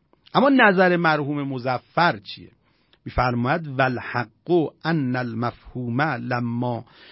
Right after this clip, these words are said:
کان اخص من العام حسب الفرض فهو قرینة عرفاً علی المراد من العام." و حق اینه که مفهوم مخالفت چون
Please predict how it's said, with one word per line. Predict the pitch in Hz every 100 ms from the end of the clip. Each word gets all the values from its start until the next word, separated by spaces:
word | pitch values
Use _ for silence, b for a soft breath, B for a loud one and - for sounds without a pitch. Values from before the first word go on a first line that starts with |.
| B B
کان | - 123 120 117
اخص | - 120 - 190 202 -
من | 131 127 120
العام | 113 113 123 135 170 190 b b -
حسب | 160 - 131 127
الفرض | 120 104 - 117 113 104 139
فهو | 160 - 110 113 147 143
قرینة | 127 123 190 226 220 202
عرفاً | 196 180 175 175 156 165 165 -
علی | 156 160
المراد | 151 139 147 160 156 147
من | 143 139 139
العام." | 131 131 143 131 117 107 110 b b b b b 104
و | 131
حق | 120 131 175 254 202
اینه | - 247 226 139 110
که | - 160
مفهوم | 147 143 - - 117 120
مخالفت | 120 110 120 117 113 - 185 139 _ B B B
چون | - 214